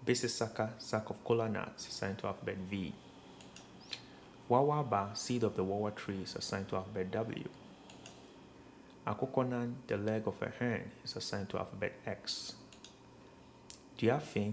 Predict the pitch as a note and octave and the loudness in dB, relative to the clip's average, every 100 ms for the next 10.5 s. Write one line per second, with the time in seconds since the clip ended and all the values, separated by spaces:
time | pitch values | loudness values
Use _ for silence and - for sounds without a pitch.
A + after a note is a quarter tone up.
0 | - A2 A2 B2 - G2+ G2 G2+ - - | 0 0 2 2 0 0 0 -2 -4 -2
1 | G2+ G2 G2 F#2 - F#2 A2 G#2 G2+ - | -2 0 0 0 -2 -2 -2 0 0 -2
2 | - - - - - - - - - - | -10 -18 -20 -20 -18 -18 -18 -18 -20 -20
3 | - - - - - - - - - C#3+ | -20 -20 -20 -20 -20 -20 -20 -4 0 2
4 | C#3+ C#3+ A2 - G#2+ A#2+ - - - - | 2 2 2 -2 -4 -6 -10 -18 -20 -2
5 | - A2 - A2+ - C#3 - - - - | 2 2 2 -2 0 0 2 -2 -2 -6
6 | - - - F#3 G#2+ G#2 - - - G#2+ | -12 -14 -8 -2 2 0 0 -4 2 2
7 | G#2 G2+ G#2+ G#2 - - - - - - | 2 2 4 4 0 -12 -16 -16 -16 -20
8 | - - - - - - - - - A2 | -20 -18 -18 -20 -20 -18 -18 -8 -2 2
9 | A#2 A2+ A2 A#2+ - A2 - G#2 - - | 2 2 0 -2 -2 -2 0 0 0 -4
10 | - A#2 C3+ D3+ - | -4 2 6 6 2